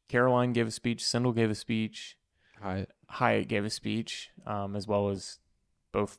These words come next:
Speaker 1: fathers of the bride and groom.
Speaker 2: Mm-hmm.
Speaker 1: Um, yeah, it was awesome. Had some salmon.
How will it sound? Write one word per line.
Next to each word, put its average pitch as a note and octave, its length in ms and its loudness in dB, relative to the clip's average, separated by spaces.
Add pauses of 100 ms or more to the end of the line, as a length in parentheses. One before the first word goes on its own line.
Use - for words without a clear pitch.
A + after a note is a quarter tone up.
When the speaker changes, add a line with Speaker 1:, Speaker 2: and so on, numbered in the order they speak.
Speaker 1:
fathers F#2+ 640 -2 (760)
of F#2+ 340 -2
the G2 300 -4
bride F#2+ 240 0
and F#2+ 120 -2
groom. G2 360 0
Speaker 2:
Mm-hmm. G2+ 200 -2
Speaker 1:
Um, F#2+ 460 -2 (840)
yeah, D3+ 160 4
it G2 40 -10
was G#2 120 -12
awesome. - 440 0
Had A2+ 180 2
some G2+ 120 -2
salmon. A#2+ 680 0